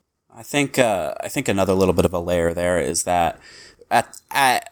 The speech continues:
all of their hearts, they're also just D I Y kids, and we're just D I Y kids.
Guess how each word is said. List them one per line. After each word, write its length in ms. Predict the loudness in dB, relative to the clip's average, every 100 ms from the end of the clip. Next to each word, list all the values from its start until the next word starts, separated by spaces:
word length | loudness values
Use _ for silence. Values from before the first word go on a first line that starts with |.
| -4
all 200 | 0 0
of 120 | 0
their 140 | 2 2
hearts, 340 | 2 0 -2
they're 340 | 2 2 2 2
also 400 | 2 4 2 2
just 240 | -2 -4
D 160 | -2 -2
I 140 | 0
Y 220 | 2 0
kids, 540 | 0 -6 -4 0 0 0
and 180 | -2 -2
we're 140 | 0
just 180 | 2 2
D 140 | 2 0
I 100 | 0
Y 200 | 0 0
kids. 560 | 0 -2 4 6 6